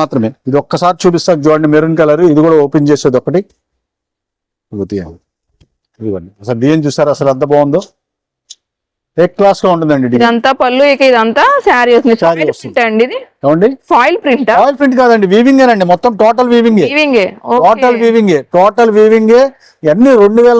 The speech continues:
Speaker 1: నాలుగు వందల రూపాయలు ఆ రేంజెస్ అమ్మే క్వాలిటీస్ అండి, ప్యూర్లు అండి ఇవన్నీ కూడా, ప్యూర్ ఐటమ్స్. ఎప్పుడో ఒకసారి ఛాన్స్ వస్తుంది దీనికి. ఇదిగోండి, బ్లౌజ్ కనకాంబరం బ్లౌ-, కలర్ ఇచ్చేసాడు బ్లౌజ్, ఆపోజిట్ కలర్ గా మీకు లైనింగ్ ఇచ్చేసి దానికి ఇలాగ ఇచ్చేసాడు అనమాట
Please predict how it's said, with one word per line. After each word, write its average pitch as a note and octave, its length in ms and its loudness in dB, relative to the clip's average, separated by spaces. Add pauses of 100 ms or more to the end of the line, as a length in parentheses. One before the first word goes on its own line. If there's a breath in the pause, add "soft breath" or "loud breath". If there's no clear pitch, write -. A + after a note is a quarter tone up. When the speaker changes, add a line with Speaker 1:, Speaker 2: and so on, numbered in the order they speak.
Speaker 1:
నాలుగు G#3+ 200 0
వందల A3 220 0
రూపాయలు A#3+ 240 0
ఆ - 100 4
రేంజెస్ A3 320 0
అమ్మే G#3 220 0
క్వాలిటీస్ G3 380 0
అండి, E3 120 -4 (100)
ప్యూర్లు B3 340 2
అండి D#3 180 -2
ఇవన్నీ D#3+ 260 0
కూడా, A#2+ 140 -2 (500)
ప్యూర్ G#3 300 4
ఐటమ్స్. F#3 320 -4 (480)
ఎప్పుడో A3 300 -2
ఒకసారి G#3+ 280 -2 (100)
ఛాన్స్ G#3 300 -2
వస్తుంది D#3 300 -2 (380)
దీనికి. F3 240 0
ఇదిగోండి, F3 360 0
బ్లౌజ్ G3 340 0
కనకాంబరం G3+ 480 -2
బ్లౌ-, F#3 160 4 (380)
కలర్ F3+ 240 -2
ఇచ్చేసాడు D#3 400 -2
బ్లౌజ్, C3+ 260 0 (440)
ఆపోజిట్ F#3 380 -2
కలర్ F#3 260 0
గా G#3+ 120 4
మీకు F3 220 0
లైనింగ్ F#3+ 320 2
ఇచ్చేసి F#3+ 320 -2
దానికి F3+ 260 0
ఇలాగ D#3+ 240 0
ఇచ్చేసాడు E3 320 0
అనమాట D3 180 -2